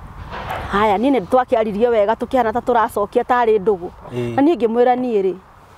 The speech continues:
Speaker 1: rĩu nĩ ndona mwanake ũrĩa atangĩkua, ndaigua na ngaigua ruo rũingĩ mũno ngoro.
Speaker 2: Mm.
Speaker 1: Ngĩmwĩra niĩ ndĩ willing gũteithia mwana ũcio.
Speaker 2: Mhm.
Speaker 1: Okorwo mwanake ũcio nĩ wa mwanake ũcio, mimi na niĩ nĩ ndona no ndienda rĩu kũmuonia nĩ ndamenya.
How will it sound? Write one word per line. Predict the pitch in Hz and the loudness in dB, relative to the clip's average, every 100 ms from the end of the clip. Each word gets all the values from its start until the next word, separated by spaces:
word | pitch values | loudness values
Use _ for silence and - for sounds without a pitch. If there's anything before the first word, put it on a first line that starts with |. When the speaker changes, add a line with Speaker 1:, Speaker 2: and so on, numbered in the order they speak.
| - - - | -20 -20 -2
Speaker 1:
rĩu | 302 320 | 2 2
nĩ | 311 302 | 2 2
ndona | 320 320 | 0 0
mwanake | 285 277 302 320 | 0 0 -2 0
ũrĩa | 294 | 0
atangĩkua, | 277 294 254 254 - 302 | 0 -2 -2 -6 0 0
ndaigua | 269 294 254 262 208 196 - | 0 -2 0 0 -2 -10 -2
na | 262 254 | -2 2
ngaigua | 247 240 269 | 0 2 0
ruo | 262 262 | 2 0
rũingĩ | 262 202 262 | -2 -4 -2
mũno | 269 269 233 | -2 0 0
ngoro. | 208 185 185 - | 0 -4 -6 -10
Speaker 2:
Mm. | 262 120 - | -14 -10 -6
Speaker 1:
Ngĩmwĩra | 233 254 285 | 0 2 2
niĩ | 294 | 0
ndĩ | 214 208 | 2 0
willing | 240 220 202 311 - - - - - - | 0 -2 -2 -4 -8 -20 -20 -20 -6 -4
gũteithia | 226 240 202 262 | 0 0 2 0
mwana | 233 175 190 | 0 -2 -4
ũcio. | 196 - 202 - | -4 -2 -2 -4
Speaker 2:
Mhm. | - - - - | -8 -6 -6 -2
Speaker 1:
Okorwo | 311 311 277 | 0 2 2
mwanake | 277 285 262 262 | 2 0 0 -2
ũcio | 262 | 0
nĩ | 233 | 0
wa | 247 220 | 0 0
mwanake | 220 190 214 - 247 | 0 -2 -4 0 0
ũcio, | - 277 466 - - - - | 0 -2 -2 -6 -12 -12 -2
mimi | 285 294 247 | 0 2 0
na | 214 254 | 0 2
niĩ | 311 | 4
nĩ | 294 | 2
ndona | 190 240 247 | 0 0 0
no | 208 226 | 0 -2
ndienda | 196 214 208 | 0 0 0
rĩu | 202 | 0
kũmuonia | 208 208 214 214 196 196 | -2 -2 0 0 0 0
nĩ | |
ndamenya. | 185 202 202 202 175 | 0 -2 0 -2 -2